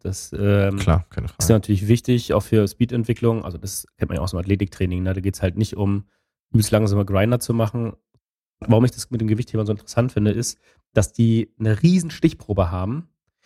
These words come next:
Speaker 1: Die sind die ganze Zeit in Kontakt und die sagen auch, das ist nicht so mit, „Komm mal in mein Büro, wir müssen reden“, sondern man grüßt sich im Gang, man geht durch die Halle, man hat die ganze Zeit im Blick dreißig Physios, die quasi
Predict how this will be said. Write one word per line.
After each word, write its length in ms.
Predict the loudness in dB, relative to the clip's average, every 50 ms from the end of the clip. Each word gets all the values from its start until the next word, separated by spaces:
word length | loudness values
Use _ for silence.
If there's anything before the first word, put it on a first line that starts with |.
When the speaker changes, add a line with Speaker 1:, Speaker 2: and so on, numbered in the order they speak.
| _ _ 0
Speaker 1:
Die 60 | 2
sind 120 | 4 4
die 60 | 6
ganze 200 | 6 4 4 4
Zeit 220 | 2 0 0 0 -2
in 60 | -2
Kontakt 480 | 0 0 0 2 0 -2 -2 -2 -12 -4 0
und 80 | 2
die 60 | 4 6
sagen 180 | 4 4 4
auch, 100 | 2 0
das 120 | 0 0 0
ist 100 | 2 2
nicht 140 | 2 4
so 80 | 4 4
mit, 240 | 4 4 2 0 _
„Komm 200 | -2 -2 2 4
mal 80 | 4
in 60 | 4 4
mein 180 | 2 0 2
Büro, 360 | 2 2 2 4 4 4 4
wir 80 | 4 0
müssen 220 | -4 -6 -6 -4
reden“, 460 | 0 0 2 2 2 0 -4 -8 -8 -12 _ _ _ 2
sondern 280 | 4 4 6 6 2 2
man 220 | 2 2 2 2
grüßt 240 | 0 2 2 2 2
sich 120 | 0 0 0
im 80 | 4
Gang, 220 | 4 4 4 4 2
man 100 | 0 0
geht 180 | 0 -4 -6
durch 80 | -8 -4
die 120 | -4 0
Halle, 220 | 2 2 2 2 2
man 140 | 0 0
hat 120 | -2 -2 -4
die 60 | 0
ganze 220 | 0 0 0 0
Zeit 220 | -2 0 -2 0 0
im 100 | 0 0
Blick 260 | 2 2 2 2 -2 _ _ -20 _
dreißig 360 | 0 2 2 2 2 0 -6 -2
Physios, 360 | -2 0 0 2 -2 -2 -2
die 100 | -8 -12
quasi 440 | -4 0 0 2 2 2 -2 -4